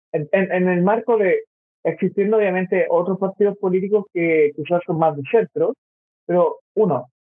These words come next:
¿qué te llevó a ser parte del Partido de la Gente? Y dos, ¿por qué el Partido de la Gente?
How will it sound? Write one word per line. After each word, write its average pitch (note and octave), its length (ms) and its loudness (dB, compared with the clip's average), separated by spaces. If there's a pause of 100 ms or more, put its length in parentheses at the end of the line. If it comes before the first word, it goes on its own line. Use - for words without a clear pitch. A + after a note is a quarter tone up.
(800)
¿qué D#3+ 100 -6
te F3 100 -2
llevó F#3 400 0
a D#3 500 0 (360)
ser D#3+ 160 -4
parte D#3 280 0
del F#3 80 0
Partido F#3+ 320 -2
de F#3 60 -2
la F3+ 60 -10
Gente? C#3+ 340 -4 (800)
Y D#3 100 -2
dos, F#3 360 0 (260)
¿por C#3+ 220 0
qué - 280 -2 (300)
el D3 100 -4
Partido C#3+ 320 0
de C#3+ 120 -2
la - 60 -10
Gente? F3 220 -4